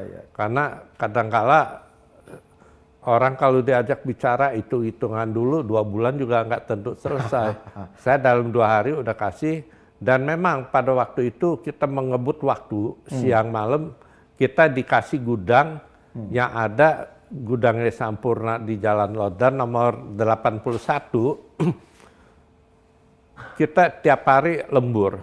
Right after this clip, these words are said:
Speaker 2: Akhirnya dua puluh tujuh Agustus lahirlah toko Gudang Kerabat Alfa, eh, Retail Indo yang pertama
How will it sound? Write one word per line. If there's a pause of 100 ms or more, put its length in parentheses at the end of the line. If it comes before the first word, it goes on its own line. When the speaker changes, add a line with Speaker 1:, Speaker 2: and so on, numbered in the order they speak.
(220)
Speaker 2:
Akhirnya
dua
puluh
tujuh
Agustus (380)
lahirlah
toko
Gudang
Kerabat
Alfa, (560)
eh,
Retail
Indo
yang
pertama